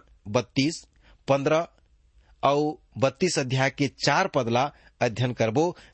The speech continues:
जेमा ऐसे लिखे हे, "परंतु यशरून मोटा होके लात मारे लागी से, ते मोटा और दृढ़ हिस्पुष्ट हो गेहस और चर्बी से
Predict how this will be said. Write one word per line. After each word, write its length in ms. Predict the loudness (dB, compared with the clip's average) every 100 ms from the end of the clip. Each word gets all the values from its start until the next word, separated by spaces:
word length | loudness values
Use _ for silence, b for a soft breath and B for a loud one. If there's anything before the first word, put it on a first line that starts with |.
| -4
जेमा 300 | 0 0 0
ऐसे 260 | -2 0 -2
लिखे 260 | -2 -2
हे, 240 | -2 -4 -8 _ _ _ _ _ _ _ _ 0
"परंतु 560 | 2 2 2 2 0 -2 _ _ _ _ -6
यशरून 600 | 0 0 2 2 2 -2 -6 0
मोटा 280 | 0 2
होके 520 | 2 0 0 0 0 -2 _ -4
लात 360 | 0 2 0 0
मारे 260 | 0 2
लागी 280 | 2 0 0
से, 240 | -2 -4 -4 _ _ _ _ b b _
ते 120 | 0
मोटा 400 | 2 0 2 0
और 380 | 2 2 0 -2 -10 _ _ _ -14
दृढ़ 280 | -2 0 0 -4 _ -2
हिस्पुष्ट 560 | -2 -2 0 0 0 -2
हो 160 | -2
गेहस 420 | 0 0 0 -4 -14 _ _ b b b -2
और 120 | -2
चर्बी 420 | 2 2 2 0
से 300 | 2 0 0